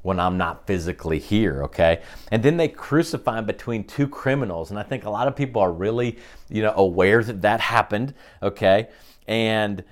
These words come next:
um, as Jesus was crucified, this is what he said, okay? Now, now I want you to, to, to remember, we read Philippians two. "Make your own attitude that of Christ Jesus."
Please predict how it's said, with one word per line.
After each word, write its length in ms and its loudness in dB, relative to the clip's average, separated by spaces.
um, 340 2
as 260 -2
Jesus 460 -4
was 200 -6
crucified, 920 -6
this 200 -2
is 220 -6
what 160 0
he 100 -8
said, 360 -4
okay? 280 -8
Now, 280 -4
now 240 -6
I 60 -6
want 320 -2
you 60 0
to, 180 0
to, 120 -2
to 300 -2
remember, 640 0
we 200 -4
read 380 -2
Philippians 800 -4
two. 340 -16
"Make 320 4
your 220 2
own 300 4
attitude 720 -4
that 200 -2
of 140 -8
Christ 400 -6
Jesus." 680 -12